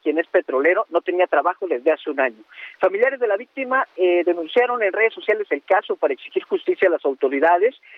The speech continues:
y que este hombre sea capturado por la policía. Además, fue presentada una denuncia formal en la Fiscalía General del Estado para que sea aplicado todo el peso de la ley contra este agresor. Decirles que Lisbeth se encuentra internada en el Hospital de Ixhuatlán del Sureste, también en la zona sur de Veracruz,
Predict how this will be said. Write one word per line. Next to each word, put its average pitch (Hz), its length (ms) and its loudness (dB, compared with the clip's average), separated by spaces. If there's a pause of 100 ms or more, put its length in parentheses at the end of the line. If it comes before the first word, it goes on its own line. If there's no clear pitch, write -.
(120)
y 320 100 -2
que 466 120 4
este 240 180 2
hombre 247 320 2
sea 214 140 0
capturado 170 480 0
por 151 180 -6
la 139 80 -2
policía. 135 380 -2
Además, 156 340 0
fue 190 100 2
presentada 180 720 0 (320)
una 220 220 4
denuncia 202 400 -2
formal 170 400 0
en 214 100 -2
la 143 80 -8
Fiscalía 147 400 -4
General 151 340 -2
del 151 160 -4
Estado 165 380 -2
para 131 220 -4
que 123 140 -16
sea 185 140 0
aplicado 180 420 0
todo 165 180 -2
el 151 80 2
peso 165 320 0
de 139 80 2
la 123 100 2
ley 160 220 2 (320)
contra 139 340 2
este 151 420 2 (260)
agresor. 139 520 0
Decirles 208 440 2
que 180 120 2
Lisbeth 233 400 -4
se 190 80 -2
encuentra 190 360 2
internada 190 440 -2
en 180 60 -4
el 151 80 -6
Hospital 170 420 -2
de 175 60 -12
Ixhuatlán - 360 0
del 165 140 -6
Sureste, 208 460 0
también 160 340 -2
en 165 80 -2
la 135 80 2
zona 165 240 -2
sur 170 180 0
de 160 100 2
Veracruz, 143 520 -2